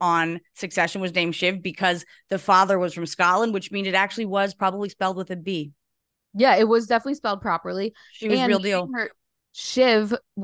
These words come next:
Speaker 2: as a nickname was the funniest shit
Speaker 1: It's
Speaker 2: ever
Speaker 1: gen-,
Speaker 2: because
Speaker 1: it's genius. It's
Speaker 2: she
Speaker 1: genius.
Speaker 2: shivved her brothers. Like, she, it was so, it was
Speaker 1: Genius.
Speaker 2: just,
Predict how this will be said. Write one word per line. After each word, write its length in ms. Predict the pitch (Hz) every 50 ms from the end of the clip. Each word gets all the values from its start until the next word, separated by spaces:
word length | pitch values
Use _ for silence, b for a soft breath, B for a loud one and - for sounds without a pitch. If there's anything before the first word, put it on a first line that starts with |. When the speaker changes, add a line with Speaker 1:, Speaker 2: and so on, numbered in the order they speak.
| - _ _
Speaker 2:
as 160 | 202 214 190 196
a 60 | 196
nickname 520 | 190 202 226 269 294 - 233 190 175 175
was 200 | 180 185 185 180
the 140 | 185 180 160 - _
funniest 380 | - 226 226 233 233 233 226 -
shit 180 | - 233 - -
Speaker 1:
It's 100 | - 202
Speaker 2:
ever 200 | 220 247 233 226
Speaker 1:
gen-, 120 | 226 254
Speaker 2:
because 260 | 277 277 269 262 208 -
Speaker 1:
it's 220 | - - - -
genius. 560 | - 254 262 240 220 190 151 123 139 - - -
It's 140 | 226 170 160
Speaker 2:
she 180 | 175 175 247
Speaker 1:
genius. 640 | 165 175 196 233 262 277 277 269 262 214 190 185 -
Speaker 2:
shivved 40 | 277
her 160 | 262 240 226 214 -
brothers. 520 | 220 247 262 302 262 208 165 - - - -
Like, 260 | 190 202 208 202 -
she, 160 | - - 247 -
it 220 | - 247 254 240
was 200 | 247 254 220 -
so, 480 | - 269 247 247 247 240 240 240 233 - - -
it 180 | - 226 220 220
was 160 | 233 226 196
Speaker 1:
Genius. 200 | 240 240 208 160
Speaker 2:
just, 440 | 220 214 214 - - - _ _